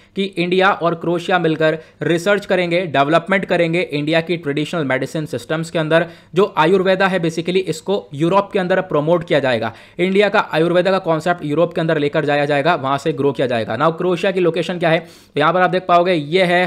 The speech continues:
हमारा महान भारत, और उसके बाद यहाँ पर आप देख पाओगे इंडिया के कंपैरिजन में आप देख पाओगे यहाँ पर आपको ये छोटा सा क्रोएशिया देखने को मिल पाएगा।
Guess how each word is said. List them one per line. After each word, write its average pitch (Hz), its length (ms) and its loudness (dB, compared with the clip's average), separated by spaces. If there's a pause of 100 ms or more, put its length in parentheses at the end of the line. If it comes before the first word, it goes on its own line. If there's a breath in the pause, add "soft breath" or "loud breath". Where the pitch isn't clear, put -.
हमारा 156 320 2
महान 165 340 0
भारत, 170 320 0 (240 loud breath)
और 165 140 4
उसके 180 320 -4
बाद 185 180 2
यहाँ 170 220 -2
पर 170 80 2
आप 160 80 2
देख 160 180 -2
पाओगे 156 260 2
इंडिया 165 360 0
के 170 220 0
कंपैरिजन 160 560 0
में 151 160 2 (260 loud breath)
आप 165 160 4
देख 180 220 -2
पाओगे 165 260 4
यहाँ 165 400 -2
पर 185 180 0
आपको 165 300 0
ये 170 60 -2
छोटा 160 280 -2
सा 156 160 -2
क्रोएशिया 151 460 -2
देखने 139 280 -6
को 139 100 -2
मिल 135 120 -2
पाएगा। 117 360 -2